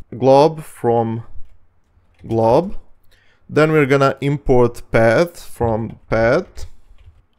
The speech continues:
and then we're gonna import the following. So we're gonna import ensure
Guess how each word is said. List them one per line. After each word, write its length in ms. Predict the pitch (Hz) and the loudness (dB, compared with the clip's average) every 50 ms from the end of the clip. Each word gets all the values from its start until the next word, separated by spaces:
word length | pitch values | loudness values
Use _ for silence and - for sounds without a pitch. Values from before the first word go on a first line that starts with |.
| - - | -8 -4
and 200 | 135 139 135 127 | -2 -2 0 2
then 220 | 165 190 208 196 | 4 4 4 4
we're 160 | 185 175 165 147 | 2 2 0 0
gonna 260 | 147 151 151 147 - - | 0 0 0 -2 -2 -2
import 420 | 156 180 190 - - 170 165 151 | -4 -4 -2 0 2 2 2 2
the 80 | 131 139 | 0 -2
following. 500 | - - 127 120 117 104 104 104 110 110 | -2 0 2 2 2 0 -2 -4 -8 -8
So 220 | - - - 127 | -8 -6 -4 -2
we're 160 | 127 139 135 | -2 -2 0
gonna 300 | 117 131 135 135 135 123 - | 0 0 2 2 0 -2 -2
import 840 | 135 151 170 156 - - 156 147 135 135 135 - - - - - _ _ _ - - _ _ _ _ _ _ _ _ - - - | -4 -6 -6 -4 -2 0 2 4 4 4 2 0 -6 -20 -20 -20 _ _ _ -20 -20 _ _ _ _ _ _ _ _ -12 -6 -4
ensure 800 | 131 135 123 - - - - 165 165 160 156 147 135 135 - | -2 -2 -2 -4 -6 -4 0 2 4 4 6 6 4 4 2